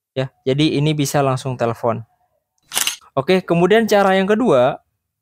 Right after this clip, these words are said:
kalian buka dulu Google Chrome. Ya, buka Google Chrome,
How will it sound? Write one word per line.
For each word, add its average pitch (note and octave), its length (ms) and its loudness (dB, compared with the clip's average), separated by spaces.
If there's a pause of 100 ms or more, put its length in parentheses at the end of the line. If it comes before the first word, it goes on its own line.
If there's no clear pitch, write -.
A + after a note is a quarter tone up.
(160)
kalian G3+ 400 2
buka E3+ 320 2
dulu D#3+ 320 2
Google C#3 400 0
Chrome. B2 320 -2 (1040)
Ya, D3 240 0
buka C#3 320 0
Google C#3+ 400 0
Chrome, D3 480 -2